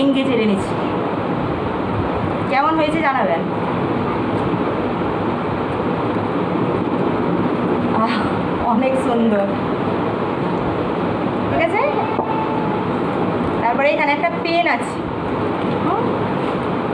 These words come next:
এখানে একটা লিপস্টিক এনেছি। ওর লিপস্টিকের অনেক শখ। এখানে দেখুন, এরকম টিপে দিতে হবে। এই যে এর মাথা আছে, এখানে এরকম টিপলে এরকম বেরিয়ে যাবে। কালারটা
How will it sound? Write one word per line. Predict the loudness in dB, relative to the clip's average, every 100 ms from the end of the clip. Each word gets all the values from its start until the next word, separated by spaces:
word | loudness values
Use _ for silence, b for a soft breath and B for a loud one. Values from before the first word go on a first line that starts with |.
| 0 0
এখানে | 2 2
একটা | 2 2 2
লিপস্টিক | 2 2 2 2
এনেছি। | 2 2 0 0 0 0 0 0 0 0 0 -2 0 2
ওর | 2 2
লিপস্টিকের | 2 0 0 2 2
অনেক | 2 2 0 -2 -2
শখ। | 0 2 2 2 2
এখানে | 2 2 4
দেখুন, | 4 2 2
এরকম | 2 2 2
টিপে | 2 2
দিতে | 2 2
হবে। | 2 2 2
এই | 2
যে | 2
এর | 4 4
মাথা | 2 4 2
আছে, | 2 0 0 0 0
এখানে | 0 0 0 0 0 0 0 0
এরকম | 2 2 2
টিপলে | 2 2 2
এরকম | 2 2 2
বেরিয়ে | 2 2
যাবে। | 2 0 0 0 0 0 0 -2 -2 0
কালারটা | 0 2 0